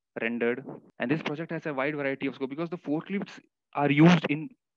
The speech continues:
almost all industries, be it a small scale industry or a big industry. It is almost used everywhere, in warehouses and everywhere it is used. So actually, the places where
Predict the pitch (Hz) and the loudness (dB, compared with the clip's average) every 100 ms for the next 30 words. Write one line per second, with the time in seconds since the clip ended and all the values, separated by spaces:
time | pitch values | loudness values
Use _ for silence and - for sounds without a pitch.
0 | _ _ _ _ 156 175 190 170 160 151 | _ _ _ _ -6 -2 0 2 4 2
1 | 123 110 - 113 110 151 143 135 127 131 | -2 -8 -12 -14 -8 -6 -6 -6 -4 -4
2 | - 143 139 135 _ 135 127 120 117 117 | -4 -2 -2 -2 _ -8 -6 -4 -6 -6
3 | 135 131 123 120 - 120 117 _ _ _ | -2 0 -2 -4 -12 -12 -12 _ _ _
4 | _ _ _ 147 160 147 143 147 143 143 | _ _ _ -2 2 4 4 4 2 0
5 | 135 127 123 135 110 98 117 117 117 120 | 0 0 0 -2 -6 -8 -10 -6 0 0
6 | 120 120 123 127 - 123 - 131 139 160 | 0 -6 -6 -8 -10 -12 -10 -8 -8 -4
7 | 139 131 127 113 107 98 - - _ _ | -4 -4 -4 -2 0 0 -4 -12 _ _
8 | - - _ - - 127 127 127 - _ | -20 -20 _ 0 8 10 10 8 2 _
9 | _ _ - 135 - 170 190 190 - _ | _ _ -4 -2 2 6 6 6 2 _
10 | 123 131 139 139 147 175 143 147 135 139 | 4 4 6 4 6 6 6 6 6 6